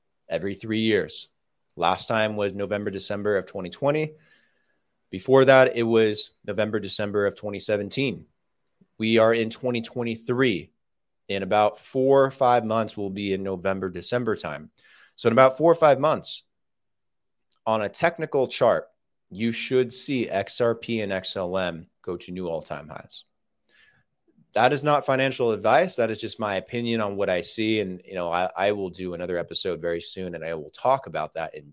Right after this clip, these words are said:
depth. But go look at the charts, 'cause it is true. It does happen.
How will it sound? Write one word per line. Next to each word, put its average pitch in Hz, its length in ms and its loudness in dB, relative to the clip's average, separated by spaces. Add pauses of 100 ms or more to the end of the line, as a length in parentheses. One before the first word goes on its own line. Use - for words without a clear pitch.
depth. - 340 -8 (440)
But 95 100 -6
go 107 180 4
look 131 200 2
at - 80 -6
the - 80 -12
charts, - 480 -2 (260)
'cause 101 240 -6
it 101 140 -6
is 95 160 -6
true. 120 380 -2
It 80 140 -12
does 98 220 -2
happen. 78 480 -2